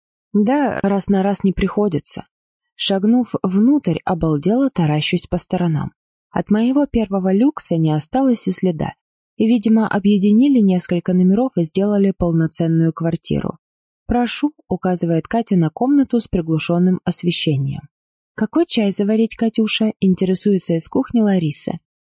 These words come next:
«У гостя спросите», — улыбается моя птица. «Любой», — отмахиваюсь поспешно. «Чай? Да всё равно, мне бы остаться с девчонкой наедине, просто поговорить, посмотреть на неё,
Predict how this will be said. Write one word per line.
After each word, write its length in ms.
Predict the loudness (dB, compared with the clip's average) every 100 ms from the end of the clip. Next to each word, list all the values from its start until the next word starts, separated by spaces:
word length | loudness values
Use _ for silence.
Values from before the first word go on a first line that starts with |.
| _ _
«У 160 | -2 0
гостя 320 | 0 -2 -2
спросите», — 580 | -4 -4 -4 -2 -2 0
улыбается 640 | 0 0 0 -2 -2 -2
моя 240 | 0 2 0
птица. 500 | -4 -4 -4 -4 -8 -10 _ _ _ _
«Любой», — 500 | 2 2 2 -2 -4 -4
отмахиваюсь 720 | -4 0 -2 -2 0 0 0
поспешно. 680 | -4 -4 -4 -4 -4 -8 -10 _ _ _
«Чай? 380 | -4 -2 0 -2 -2
Да 200 | -2 -2
всё 200 | -2 0
равно, 420 | 0 0 0 2
мне 200 | 0 0
бы 120 | 0
остаться 440 | -4 -2 -4 -2
с 100 | -4
девчонкой 560 | -2 -4 0 -2 0 2
наедине, 600 | 2 2 2 2 2 2 -4 _ _ _
просто 280 | -4 -4 -4
поговорить, 640 | -6 -2 0 2 0 -2
посмотреть 540 | -4 -2 -2 0 0 2
на 60 |
неё, 380 | 2 4 2 -2